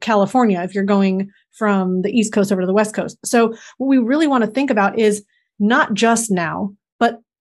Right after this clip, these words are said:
later as well. And the problem is if, because of this more mainstreaming and more, um,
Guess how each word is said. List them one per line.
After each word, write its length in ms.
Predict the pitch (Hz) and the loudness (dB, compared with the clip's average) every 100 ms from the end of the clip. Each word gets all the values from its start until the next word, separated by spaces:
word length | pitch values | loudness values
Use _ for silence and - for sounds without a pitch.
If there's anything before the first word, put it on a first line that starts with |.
| _ | _
later 560 | 196 220 247 240 233 233 - - | -2 0 2 2 0 -2 -6 -2
as 180 | 208 | 0
well. 560 | 196 180 214 214 - - _ _ | 0 0 2 2 -2 -10 _ _
And 240 | 247 240 233 226 | 0 2 0 -2
the 120 | 233 | -4
problem 480 | 233 - 254 302 311 | -4 -6 0 2 2
is 240 | 240 220 - - | 2 0 -2 -2
if, 260 | 269 294 - _ _ _ - | -2 -2 -10 _ _ _ -4
because 640 | 214 247 - 262 285 285 285 | -4 -4 -2 2 4 4 0
of 360 | 226 233 214 190 | 2 2 2 2
this 320 | 208 202 202 | 2 2 2
more 300 | 202 202 202 | 2 2 4
mainstreaming 960 | 202 208 208 202 - 220 214 185 180 208 214 _ _ | 4 4 2 0 0 2 2 0 -2 -4 -6 _ _
and 200 | 226 214 | -2 0
more, 480 | 214 220 214 214 214 _ - | 0 2 2 0 -6 _ -4
um, 540 | 208 190 185 185 - | 0 0 0 -4 -10